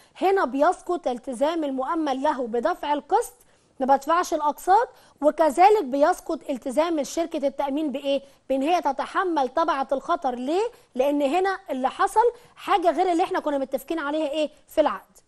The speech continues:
التزامات بقى المؤمن والمؤمن له محددة بمدة زمنية اللي هي مدة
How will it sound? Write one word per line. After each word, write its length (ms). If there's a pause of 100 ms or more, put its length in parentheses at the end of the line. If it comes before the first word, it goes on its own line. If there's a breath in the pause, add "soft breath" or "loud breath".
(840 soft breath)
التزامات 540
بقى 200
المؤمن 540
والمؤمن 600
له 200
محددة 760
بمدة 500
زمنية 540
اللي 100
هي 180
مدة 360